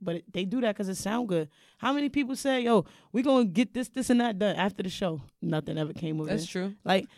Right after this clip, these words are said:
Speaker 1: a bunch of
Speaker 2: As
Speaker 1: empty
Speaker 2: opposed, as
Speaker 1: promises.
Speaker 2: opposed to the people who did get shit popping.
Speaker 1: Yeah,
Speaker 2: So
Speaker 1: like,
Speaker 2: it's like, it's a, it's both. So that, that, that's
Speaker 1: shout out to
Speaker 2: actually
Speaker 1: Fifth Elements.
Speaker 2: Yeah,
Speaker 1: Shout out to Fifth Element
Speaker 2: Elements,
Speaker 1: Gems. I always
Speaker 2: O D.
Speaker 1: got my Black Panther bracelet on.
Speaker 2: That's
Speaker 1: But, like, we
Speaker 2: offending.
Speaker 1: met them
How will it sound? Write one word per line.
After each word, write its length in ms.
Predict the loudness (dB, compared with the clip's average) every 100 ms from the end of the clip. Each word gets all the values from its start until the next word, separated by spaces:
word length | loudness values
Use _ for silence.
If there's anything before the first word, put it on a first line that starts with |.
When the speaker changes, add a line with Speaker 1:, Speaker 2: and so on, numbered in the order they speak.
| _ 2
Speaker 1:
a 80 |
bunch 260 | 6 6 6
of 60 | 6
Speaker 2:
As 160 | 8
Speaker 1:
empty 140 | 8 12
Speaker 2:
opposed, 220 | 10 10
as 80 | 6
Speaker 1:
promises. 200 | 8 8
Speaker 2:
opposed 360 | 8 6 6 4
to 80 | -2
the 100 | 0
people 260 | 0 0
who 160 | -2 0
did 320 | 2 2 2
get 240 | -2 -4 -8
shit 340 | -10 -10 -8
popping. 280 | -8 -4 -2
Speaker 1:
Yeah, 260 | 0 2 4
Speaker 2:
So 40 |
Speaker 1:
like, 180 | 6 6
Speaker 2:
it's 180 | 4 2
like, 180 | 0
it's 160 | 0 -2
a, 140 | -2 -4 -18 -10 -4
it's 160 | -4
both. 320 | 2 4 4
So 280 | 2 0 0 -4 _ _ _ -8
that, 240 | -6 -6
that, 120 | -10 -4
that's 120 | 6
Speaker 1:
shout 220 | 10 10
out 20 |
to 60 | 10
Speaker 2:
actually 220 | 8 8
Speaker 1:
Fifth 80 | 10
Elements. 600 | 12 12 12 10 8 2
Speaker 2:
Yeah, 140 | 2 6
Speaker 1:
Shout 220 | 8 8
out 40 |
to 60 | 8
Fifth 220 | 8 10
Element 300 | 10 10 10
Speaker 2:
Elements, 140 | 8 10
Speaker 1:
Gems. 240 | 10 12
I 120 | 12 12
always 300 | 12 12 12
Speaker 2:
O 20 |
D. 20 |
Speaker 1:
got 120 | 8
my 140 | 6 4
Black 260 | 2 0
Panther 240 | 0 -2 2
bracelet 360 | 4 4 4 0
on. 120 | 0
Speaker 2:
That's 160 | -2 -2
Speaker 1:
But, 180 | 4 8
like, 140 | 8
we 120 | 8 8
Speaker 2:
offending. 100 | 8
Speaker 1:
met 200 | 6 4
them 260 | 4 4